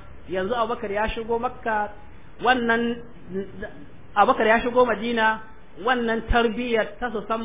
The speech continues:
Makka da Madina duk gudata, ba ta fara zuwa ba, yanzu za ta zo. A fahimci wannan. Fa kana Abubakar, Abubakar radiyallahu anhu, idza akhadhathu al-humma, idan zazzabi ya taso mai,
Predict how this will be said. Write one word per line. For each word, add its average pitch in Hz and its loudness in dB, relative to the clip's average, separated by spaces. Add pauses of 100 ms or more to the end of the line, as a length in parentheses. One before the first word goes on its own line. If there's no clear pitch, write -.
Makka - -2
da 185 -2
Madina 196 -4 (100)
duk 202 0
gudata, 185 4 (320)
ba 170 -2
ta 190 0
fara 208 8
zuwa 170 0
ba, 165 0
yanzu 196 2
za 214 10
ta 185 -6
zo. 127 -8 (460)
A 202 0
fahimci 208 0
wannan. 226 2 (540)
Fa 151 -8
kana 202 0
Abubakar, 202 -2
Abubakar 196 0
radiyallahu 202 2
anhu, 214 2 (300)
idza 185 4 (260)
akhadhathu 208 0
al-humma, 180 4 (340)
idan 220 4
zazzabi 190 0 (220)
ya 196 0
taso 202 12
mai, 185 2